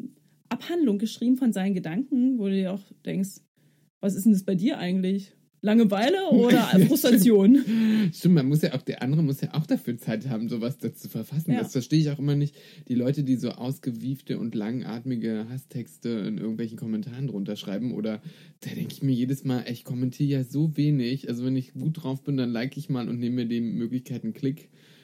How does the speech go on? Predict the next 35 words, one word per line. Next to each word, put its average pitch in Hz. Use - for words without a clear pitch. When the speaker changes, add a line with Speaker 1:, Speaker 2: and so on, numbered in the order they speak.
Speaker 2:
Ähm, 117
ansonsten, 120
man 110
muss 131
ja 139
dafür 113
auch -
Zeit 190
haben, 92
ob -
diese 110
Leute 120
auch 117
gar 120
kein, 117
kein, 117
äh, 110
kein 113
nichts -
zu -
Speaker 1:
Kein 208
Speaker 2:
tun 262
Speaker 1:
Zeitempfinden 202
Speaker 2:
haben, 120
Speaker 1:
mehr. 143
Speaker 2:
ne? 214
Also, 123
Speaker 1:
<laughs> 220
Haben 220
Speaker 2:
das -
Speaker 1:
die -
Speaker 2:
ist -
aber 294
Speaker 1:
keine 285
Speaker 2:
auch 294